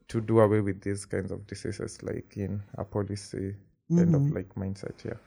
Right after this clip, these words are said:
Speaker 2: Mm-hmm. Uh, the bus thing is kind of sketchy, though. <laughs>
Speaker 1: The?
Speaker 2: The bus
Speaker 1: The
Speaker 2: idea
Speaker 1: bu-
Speaker 2: is kinda weird.
Speaker 1: <laughs> It's, you don't buy that. <laughs>
Speaker 2: Uh, I don't know. They could, like,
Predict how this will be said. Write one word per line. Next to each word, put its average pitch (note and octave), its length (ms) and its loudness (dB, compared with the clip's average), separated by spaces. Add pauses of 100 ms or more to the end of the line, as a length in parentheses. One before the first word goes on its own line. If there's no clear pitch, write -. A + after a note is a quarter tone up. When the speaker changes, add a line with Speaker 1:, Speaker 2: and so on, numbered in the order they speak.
(520)
Speaker 2:
Mm-hmm. D3+ 220 0
Uh, C3+ 120 2 (220)
the D3+ 80 -2
bus F3 300 2
thing C#4+ 180 6
is A#3 100 4
kind F#3 160 2
of D3+ 100 4
sketchy, - 420 -2
though. B2+ 220 -4 (300)
<laughs> - 0 - (540)
Speaker 1:
The? C3+ 180 2 (400)
Speaker 2:
The E3 100 4
bus D3 440 6
Speaker 1:
The - 160 -2
Speaker 2:
idea D3+ 120 10 (180)
Speaker 1:
bu- F#3 220 8
Speaker 2:
is - 140 6
kinda A3 280 8
weird. E3 460 10 (160)
Speaker 1:
<laughs> - 160 -14
It's, D#3 220 4 (720)
you B2+ 140 6
don't C3 240 6
buy A#2 180 8
that. A2 280 6 (220)
<laughs> - 320 4
Speaker 2:
Uh, D3 340 6
I F#3 60 10
don't G3 160 10
know. E3+ 100 10
They E3+ 160 8
could, G#3+ 220 8
like, F3+ 240 8